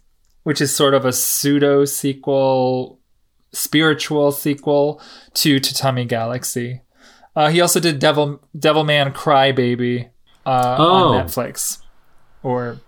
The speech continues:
Speaker 2: I found that one to be too disturbing.
Speaker 1: Oh, I haven't watched it yet, but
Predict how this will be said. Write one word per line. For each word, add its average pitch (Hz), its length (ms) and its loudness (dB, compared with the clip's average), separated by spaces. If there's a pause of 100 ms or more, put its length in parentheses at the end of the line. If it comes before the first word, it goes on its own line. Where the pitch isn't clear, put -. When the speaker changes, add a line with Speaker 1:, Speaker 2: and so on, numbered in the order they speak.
(140)
Speaker 2:
I 135 120 0
found 127 260 2
that 123 80 4
one 110 220 2
to 107 100 0
be 98 240 -2 (760)
too 117 140 0
disturbing. 98 540 -4
Speaker 1:
Oh, 262 140 2
I 196 160 2
haven't 277 280 2
watched 170 320 0
it 214 100 4
yet, 202 300 0
but 143 260 4